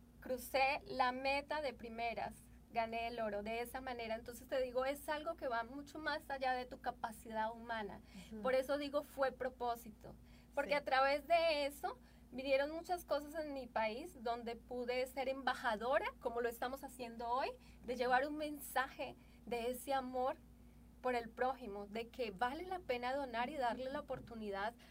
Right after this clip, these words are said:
Speaker 1: a otra persona. Mira que la vida del ser humano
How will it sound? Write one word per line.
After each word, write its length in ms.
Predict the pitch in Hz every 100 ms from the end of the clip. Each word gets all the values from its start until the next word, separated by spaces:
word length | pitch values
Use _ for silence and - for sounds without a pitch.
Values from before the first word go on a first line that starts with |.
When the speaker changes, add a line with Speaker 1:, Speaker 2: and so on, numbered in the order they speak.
| -
Speaker 1:
a 100 | 233
otra 240 | 240 247 254
persona. 560 | 262 254 - 294 240 - - - -
Mira 220 | 277 311
que 300 | 349 359 - - - - - - - - -
la 240 | 269 254
vida 300 | 277 339 415
del 140 | 415 -
ser 220 | - 240
humano 440 | 269 285 262 277